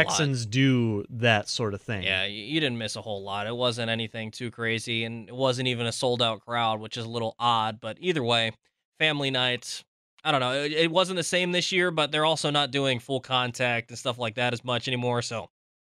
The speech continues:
Speaker 2: it's just not the same anymore. Wanna talk about this trade.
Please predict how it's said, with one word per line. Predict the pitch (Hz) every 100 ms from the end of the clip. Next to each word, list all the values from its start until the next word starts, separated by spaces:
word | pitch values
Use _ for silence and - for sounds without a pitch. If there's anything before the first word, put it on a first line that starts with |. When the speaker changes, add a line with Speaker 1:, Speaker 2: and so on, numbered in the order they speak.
| _ _ _ _
Speaker 2:
it's | - _ _ -
just | 208 208
not | 190
the | 139
same | - 135 113
anymore. | 101 92 87 - _ _ _ _ _ _ _ _ _ _ _ _
Wanna | 233 285
talk | - 240 220
about | 190 175 -
this | 143
trade. | - - 151 113 80